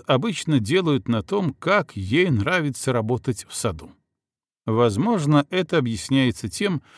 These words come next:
что большинству из нас просто не под силу оценить сложную математику её изобретения.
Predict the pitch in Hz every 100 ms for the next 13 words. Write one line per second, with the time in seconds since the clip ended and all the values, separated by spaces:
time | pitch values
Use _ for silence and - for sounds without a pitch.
0 | - - - - 131 127 - 123 - 160
1 | 240 160 101 208 202 - - - 220 180
2 | - 170 156 - 131 - - 165 180 147
3 | - 131 - 113 120 147 - - - 107
4 | 147 143 117 135 113 - 113 151 - 123
5 | 135 - - _ 117 117 110 123 120 107
6 | 95 90 - 85 95 -